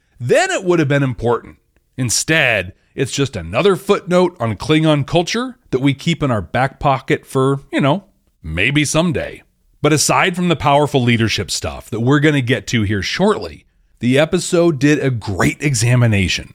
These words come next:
of how we, as humans, deal and cope with loss. This is especially poignant for me, and I watched this episode a little differently because I lost my dad back in March. In the last two years, I've lost both my parents,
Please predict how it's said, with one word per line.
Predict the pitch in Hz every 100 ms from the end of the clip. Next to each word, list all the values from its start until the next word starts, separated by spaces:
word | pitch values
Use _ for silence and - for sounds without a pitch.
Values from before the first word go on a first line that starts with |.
| -
of | 101
how | - 131
we, | 113 117 139 101 - - _ _
as | 113 101 -
humans, | 240 339 151 87 - - _ - 104
deal | 131 160 170 196 -
and | 147 -
cope | - 101 - - _ _
with | 120 123
loss. | 95 85 76 - - - _ _ _ -
This | 156 247
is | 262
especially | 226 - 151 - 113
poignant | - 120 117 101
for | - 98
me, | 95 87 71 - _ -
and | 127
I | 190
watched | 175 175 156
this | 170 -
episode | 139 127 - 127 120
a | 120
little | 131
differently | 123 156 175 139 85 71 - _ _ _ -
because | 151 165
I | 202
lost | 202 202 -
my | 170 131
dad | 110 110 95 71 - _ -
back | 117 110
in | 104
March. | 92 82 76 - - _ _ _ -
In | 147
the | 147
last | 165 214 -
two | 220
years, | 185 113 64 - - -
I've | 139 143
lost | 147 143 -
both | 127 143 160
my | 139
parents, | - 110 104 110 - -